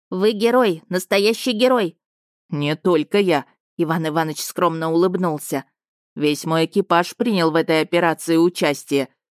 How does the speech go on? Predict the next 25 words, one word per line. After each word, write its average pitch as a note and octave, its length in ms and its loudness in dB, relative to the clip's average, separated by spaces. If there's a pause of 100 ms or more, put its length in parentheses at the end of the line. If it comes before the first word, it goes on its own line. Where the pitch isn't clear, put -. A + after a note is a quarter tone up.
(120)
и D3+ 120 -4
каждый E3 460 0
отличился. F3 800 -2 (540)
Удача D#3 400 0
заслужена E3 600 0
всеми E3+ 280 -2
тремя, E3+ 500 0 (280)
вернее, D#3+ 420 -2
четырьмя. F#3+ 640 0 (400)
Я D#3 160 -2
чуть D3+ 280 -4
было D#3+ 180 2
не D#3 160 -2
забыл E3 320 2
про E3+ 180 -2
наш E3 200 2
замечательный D#3+ 720 -2
звездолет D#3 520 0
«Базилевс». E3+ 640 0 (400)
Он E3 200 0
тоже E3+ 360 2
был D#3 160 2
героем D#3+ 480 2
до D#3+ 100 -2
последнего, D3+ 720 0